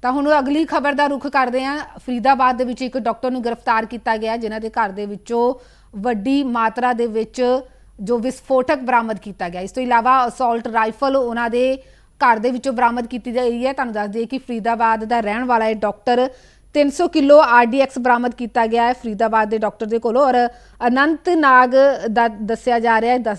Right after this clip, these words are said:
ਦਈਏ ਕਿ ਕਸ਼ਮੀਰ ਦਾ ਰਹਿਣ ਵਾਲਾ ਇਹ ਡਾਕਟਰ ਔਰ, ਅ, ਇੱਥੇ ਫਰੀਦਾਬਾਦ ਦੇ ਵਿੱਚ ਇੱਕ ਕਮਰਾ ਲੈ ਕੇ, ਅ, ਰਹਿ ਰਿਹਾ ਸੀ ਔਰ, ਅ, ਜਿਸ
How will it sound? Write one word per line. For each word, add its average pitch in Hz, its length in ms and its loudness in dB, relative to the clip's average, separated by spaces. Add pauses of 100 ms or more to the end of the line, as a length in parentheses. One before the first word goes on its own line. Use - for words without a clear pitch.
ਦਈਏ 226 140 -2
ਕਿ 262 240 -2
ਕਸ਼ਮੀਰ 233 480 -6
ਦਾ 240 100 2
ਰਹਿਣ 240 220 -2
ਵਾਲਾ 226 220 0
ਇਹ 226 80 -2
ਡਾਕਟਰ 214 360 -4
ਔਰ, 240 320 0
ਅ, 226 760 -2
ਇੱਥੇ 254 360 -2
ਫਰੀਦਾਬਾਦ 240 640 0
ਦੇ 240 80 -2
ਵਿੱਚ 226 220 -6
ਇੱਕ 247 180 -6
ਕਮਰਾ 226 380 0
ਲੈ 214 180 0
ਕੇ, 247 360 0 (400)
ਅ, 220 300 0
ਰਹਿ 233 280 2
ਰਿਹਾ 254 220 2
ਸੀ 311 200 -2
ਔਰ, 247 380 4
ਅ, 240 760 0
ਜਿਸ 254 380 -4